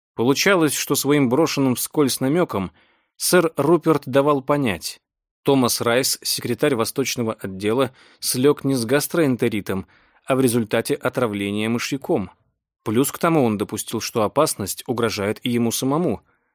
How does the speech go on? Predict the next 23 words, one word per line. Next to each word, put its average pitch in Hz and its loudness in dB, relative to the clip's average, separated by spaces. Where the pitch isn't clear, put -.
С - -4
учётом 147 2
этого 151 2
его 117 4
решение 117 2
не 127 4
есть 123 0
и 139 -2
не 139 2
пить 131 -2
ничего 170 2
из - -4
приготовленного 104 -4
в - -14
посольстве 117 -2
до 127 2
основания 135 2
потрясло 117 -2
благопристойную 123 0
британскую 110 -4
душу 123 -6
молодого 101 -2
дипломата. 92 -8